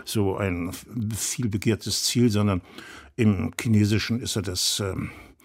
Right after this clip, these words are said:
erst recht, wenn man's so sagen darf. Also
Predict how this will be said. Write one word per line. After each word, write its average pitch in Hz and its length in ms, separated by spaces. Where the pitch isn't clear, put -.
erst 95 320
recht, - 360
wenn 85 120
man's - 380
so 92 120
sagen 90 360
darf. 82 280
Also 80 300